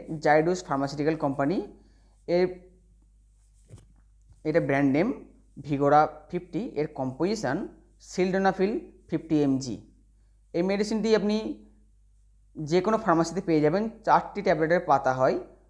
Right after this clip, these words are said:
মোটামুটি ষাট টাকার মধ্যে আপনি মেডিসিনটি পেয়ে যাবেন। তো আরেকটা জিনিস, এই মেডিসিনটি আপনি খাবেন কেন? আপনার যদি দ্রুত বীর্যপাত হয়, সহবাসের পর, সহবাসের সময় আপনার যদি এক থেকে দু মিনিটের মধ্যে যদি বীর্যপাত হয়ে যায়,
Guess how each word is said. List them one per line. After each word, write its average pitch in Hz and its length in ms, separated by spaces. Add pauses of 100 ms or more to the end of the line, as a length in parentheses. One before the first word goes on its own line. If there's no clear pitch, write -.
(120)
মোটামুটি 202 540
ষাট 160 240
টাকার 190 240
মধ্যে 170 200
আপনি 196 100 (100)
মেডিসিনটি 156 440
পেয়ে 143 240
যাবেন। 82 200 (1400)
তো - 80
আরেকটা 180 340
জিনিস, 196 260
এই 190 40
মেডিসিনটি 170 440
আপনি 220 100
খাবেন 170 400
কেন? 127 220 (480)
আপনার 202 360
যদি 185 240 (260)
দ্রুত 175 240
বীর্যপাত 170 760
হয়, 196 140 (340)
সহবাসের 214 680
পর, 165 140 (160)
সহবাসের 202 460
সময় 165 260 (440)
আপনার 185 220
যদি 190 100 (100)
এক - 160
থেকে 226 180
দু 170 220
মিনিটের 185 260
মধ্যে 190 240
যদি 180 140 (100)
বীর্যপাত 160 400 (140)
হয়ে 170 280
যায়, 143 220